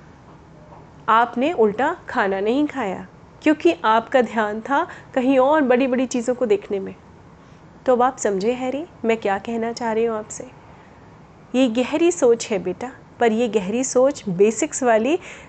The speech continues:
दुनिया की सबसे इम्पॉर्टेंट लेसन है दुनिया में, क्योंकि अगर आपके बेसिक्स करेक्ट नहीं होंगे, आप आगे अपने आप को भी कभी खुश नहीं रख पाएंगे।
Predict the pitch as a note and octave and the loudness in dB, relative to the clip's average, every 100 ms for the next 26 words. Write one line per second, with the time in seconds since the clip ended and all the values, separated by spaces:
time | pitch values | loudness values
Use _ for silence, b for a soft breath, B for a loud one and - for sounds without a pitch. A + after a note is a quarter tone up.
0 | - G3 G#3+ A#3 B3 B3 D#4 D#4 - - | 0 2 4 4 2 0 -2 -2 -4 -2
1 | B3 A#3 C4+ - E4 E4+ A3 A#3+ A#3+ - | 0 -2 -6 -4 -2 -2 0 0 0 -4
2 | - A3+ A#3+ - G4+ A#4+ A#4+ B B B | 4 4 4 2 4 4 0 B B B
3 | B - - - - G3 F#3+ F#3 F#3+ D4 | B -20 -20 -20 -6 0 2 2 2 0
4 | C#4+ A#3 - G3 G3 F#3 F3+ - - - | 0 -2 -4 0 0 0 -2 -8 -14 -20
5 | - - E4+ G#4 A4+ - A3 - A#3 D#4+ | -20 -6 0 0 0 -2 -2 0 2 2
6 | B3+ G#3 G#3 C#4 A#3 G#3 C4+ - F#4+ - | 2 0 0 0 0 2 0 0 -4 -2
7 | - G#3 A3 - G3+ G#3+ G3+ G3 F3+ E4 | 0 2 0 -2 -4 -2 -2 -2 0 0
8 | B4+ B B - C4 D4+ - A3+ G#3 A3 | -2 B B -2 0 0 0 0 2 0
9 | E4 - B - D#4 - A#4 D4 B3+ - | -2 -6 B -2 -2 4 4 4 0 -2
10 | B3 C#4 A#3 C4 - B3+ - A3+ G#3+ F#3 | -2 0 0 0 -2 -2 -2 -2 0 -2
11 | - - - - F#3+ - | -6 -12 -12 -14 -16 -20